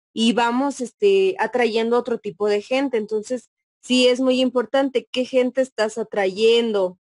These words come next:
Este, así como eres, así es la gente que va a estar en tu equipo, que va a estar contigo. Si es gente que, que se queja todo el tiempo, que no quiere asistir a capacitaciones,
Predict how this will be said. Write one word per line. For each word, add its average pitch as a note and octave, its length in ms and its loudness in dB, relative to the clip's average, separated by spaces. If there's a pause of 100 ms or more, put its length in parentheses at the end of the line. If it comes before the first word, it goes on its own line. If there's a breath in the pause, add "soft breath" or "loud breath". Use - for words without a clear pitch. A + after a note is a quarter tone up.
(640)
Este, G3 920 2 (300 loud breath)
así A3 320 -2
como D#4 340 2
eres, D#4+ 600 0
así A#3 440 0
es A#3+ 100 2
la B3 140 0
gente B3 420 -2
que A3 120 0
va G#3 80 4
a - 20 2
estar A3 240 -2
en A3 180 0
tu G3 100 -4
equipo, G3+ 460 -4
que G#3+ 120 -2
va G3+ 80 2
a G#3 40 0
estar A3 260 -4
contigo. A3+ 540 0
Si G#3+ 180 0
es G#3+ 120 0
gente A3+ 300 0
que, G#3+ 240 -2 (260)
que A3 80 0
se G#3+ 200 -2
queja A3+ 320 -4
todo G#3 220 0
el G3+ 140 -2
tiempo, C4+ 580 0 (360 loud breath)
que C4 100 0
no B3+ 160 0
quiere B3 240 2
asistir A3 460 -4
a A3 60 0
capacitaciones, B3+ 1200 -2